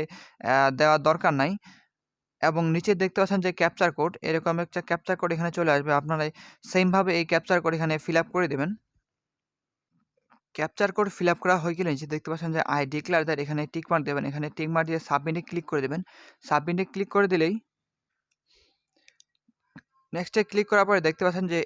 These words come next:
এরকম একটা পেজ আপনাদের সামনে আবারও ওপেন হয়ে যাবে। এখানে আপনি এতক্ষণ ধরে যা যা ফিল আপ করেছেন, সকল কিছু এখানে ইনফরমেশন দেখতে পাবেন। এবং আপনার যদি এখানে কোনো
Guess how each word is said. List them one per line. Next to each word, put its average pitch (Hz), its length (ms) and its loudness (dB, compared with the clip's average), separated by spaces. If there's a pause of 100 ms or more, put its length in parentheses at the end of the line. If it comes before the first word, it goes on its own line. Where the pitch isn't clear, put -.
এরকম 156 380 -2
একটা 170 200 -6
পেজ 165 340 -4
আপনাদের 147 300 -4
সামনে 156 260 -4
আবারও 151 320 2
ওপেন 170 200 -2
হয়ে 175 120 -2
যাবে। 151 200 -4
এখানে 160 280 -4
আপনি 151 220 -4 (420)
এতক্ষণ 170 380 -4
ধরে 185 100 0
যা 160 120 0
যা 160 100 0
ফিল 156 200 -6
আপ 175 120 -4
করেছেন, 175 300 -4
সকল 165 320 -6
কিছু 170 220 -8
এখানে 156 220 -4
ইনফরমেশন 151 380 -6
দেখতে 147 240 -6
পাবেন। 135 220 -2
এবং 131 240 -4 (360)
আপনার 160 360 2
যদি 180 180 -2
এখানে 170 240 -2
কোনো 165 200 -2